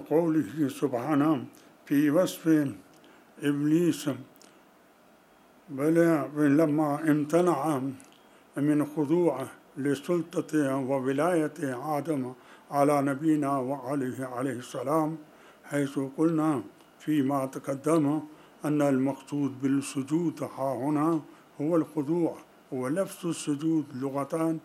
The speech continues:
هو الخضوع، وهو وقل لما قيل لع-، لع-، ملائكة وك-،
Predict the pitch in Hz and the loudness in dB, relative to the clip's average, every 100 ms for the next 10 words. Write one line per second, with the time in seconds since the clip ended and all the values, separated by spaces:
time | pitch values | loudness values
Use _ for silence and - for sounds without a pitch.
0 | - - - 165 170 156 - 156 160 165 | -16 -20 -6 2 4 4 0 0 4 4
1 | 117 101 - - - - - 123 135 123 | 2 -2 -10 -20 -20 -20 -12 -4 -2 0
2 | 147 165 170 147 156 127 135 - 160 170 | 2 4 4 2 -2 -2 -4 0 0 2
3 | 143 - - - - 135 143 143 135 139 | 0 -4 -20 -20 -6 -2 0 0 -2 -2
4 | 135 135 139 113 104 - - 135 139 139 | 0 0 0 -4 -10 -20 -8 0 0 2
5 | 143 123 143 127 143 131 131 131 135 131 | -2 0 0 0 0 -2 -4 -2 -2 -2
6 | 123 147 131 127 127 - 143 | -4 -6 -4 -4 -6 -6 -10